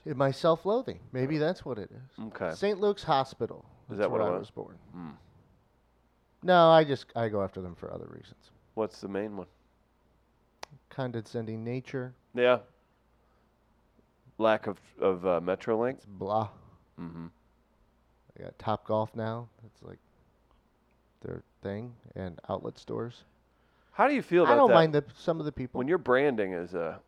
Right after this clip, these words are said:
Speaker 2: is a <laughs> nationwide chain of golf and beer pitchers,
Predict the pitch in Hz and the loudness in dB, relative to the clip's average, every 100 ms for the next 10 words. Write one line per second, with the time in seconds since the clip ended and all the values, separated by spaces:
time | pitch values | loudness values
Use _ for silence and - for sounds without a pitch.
0 | - 113 101 95 90 - - - _ - | -8 -8 -2 -2 -2 -6 -20 -20 _ -20
1 | 110 101 120 127 127 120 104 - 107 101 | -6 -4 -4 0 2 2 0 -4 -2 -2
2 | 87 82 - _ _ _ - 104 120 - | -4 -6 -10 _ _ _ 0 2 2 -2
3 | 95 85 82 104 98 82 - 78 65 | -10 -10 -8 -6 -6 -10 -12 -10 -10